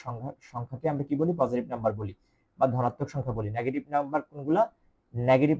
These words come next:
নাম্বার হইতেছে যে শূন্যের চেয়ে ছোট যে সংখ্যা, সেগুলোকে আমরা বলি হইতেছে নেগেটিভ নাম্বার। পজিটিভ নাম্বার উদাহরণ কি হইতে পারে? ওয়ান হইতে পারে, টু হইতে পারে, একশো হইতে পারে, একের পর অনেকগুলো শূন্য দিতে পারো, একশো পঞ্চান্ন হতে পারে। এগুলা কি? এগুলো সব হইতেছে পজিটিভ নাম্বার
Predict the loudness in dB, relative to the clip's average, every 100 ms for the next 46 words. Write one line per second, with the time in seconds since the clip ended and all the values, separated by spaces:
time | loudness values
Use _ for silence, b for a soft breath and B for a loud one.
0 | 2 2 2 0 -2 0 2 0 -12 _
1 | _ _ _ _ _ -6 0 4 4 4
2 | 2 0 -2 0 2 2 -2 -4 -4 -4
3 | -2 4 4 4 2 2 4 0 2 0
4 | 0 -4 -4 -4 -6 -8 -8 -8 -12 _
5 | _ _ _ _ _ 2 4 4 6 6
6 | 6 4 0 -4 0 4 4 6 4 2
7 | -10 -4 0 2 0 -4 -2 -2 -4 -4
8 | -2 -2 -4 -8 -12 -10 -6 -2 -2 -2
9 | -2 0 -2 -8 _ _ _ _ _ _
10 | _ _ _ _ _ _ _ -10 -8 -2
11 | 2 2 4 2 2 -2 -2 -2 -2 -4
12 | -4 -6 -4 -4 -4 -6 -8 -8 -6 -4
13 | -2 -2 -4 -4 -10 -10 -10 -6 -2 -2
14 | -4 -10 -2 0 2 0 -2 2